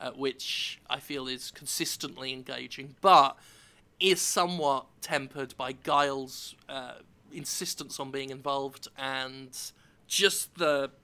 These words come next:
the amount of time spent waiting to get to it.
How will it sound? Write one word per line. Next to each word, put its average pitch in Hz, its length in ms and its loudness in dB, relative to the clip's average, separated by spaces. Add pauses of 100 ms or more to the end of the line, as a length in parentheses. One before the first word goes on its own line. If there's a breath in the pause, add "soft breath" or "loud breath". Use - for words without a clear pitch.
(680)
the 160 100 -2
amount 151 540 0
of 139 120 -12
time 135 260 -2
spent 131 280 -10
waiting 131 320 -14
to - 100 -18
get 135 240 -6
to 131 200 -12
it. - 120 -16